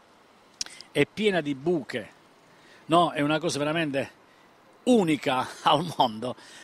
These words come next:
che dici, con la tua maestria, vogliamo cambiare la, la toponomastica di questa strada? Che dici, mi viene un'idea, invece di chiamarla via Eleonora Pimentel,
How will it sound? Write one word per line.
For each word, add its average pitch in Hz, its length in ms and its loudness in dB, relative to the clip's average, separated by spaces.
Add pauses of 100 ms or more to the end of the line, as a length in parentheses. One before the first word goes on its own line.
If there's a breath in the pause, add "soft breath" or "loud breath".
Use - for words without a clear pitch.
(220 loud breath)
che 320 260 0
dici, 120 380 -2 (220)
con 190 160 2
la 202 120 6
tua 226 200 4
maestria, 123 640 -2 (580 soft breath)
vogliamo 285 360 2
cambiare 165 720 2 (240 loud breath)
la, 135 520 4 (280 loud breath)
la 165 180 6
toponomastica 165 920 0
di 120 80 -8
questa 123 340 -4
strada? 104 460 -2 (300 loud breath)
Che 269 180 2
dici, 135 300 0 (400 loud breath)
mi 247 120 -4
viene 262 200 2
un'idea, 220 280 4
invece 196 360 2
di 196 60 -2
chiamarla 175 440 2
via 165 220 4
Eleonora 156 640 2 (500 soft breath)
Pimentel, 160 800 2